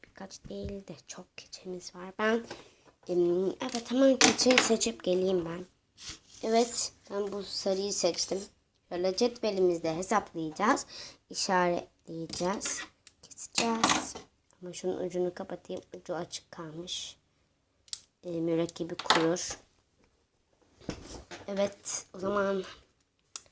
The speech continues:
ben bunları, e, yaparken nasıl göstereceğim bilmiyorum. Ha, buldum. Bekleyin. Evet arkadaşlar, kamerayı sabitledim. E,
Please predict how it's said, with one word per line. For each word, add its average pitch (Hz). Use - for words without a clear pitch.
ben 214
bunları, 190
e, 170
yaparken 185
nasıl 185
göstereceğim 156
bilmiyorum. 156
Ha, 202
buldum. 180
Bekleyin. 165
Evet 233
arkadaşlar, 233
kamerayı 214
sabitledim. 202
E, 185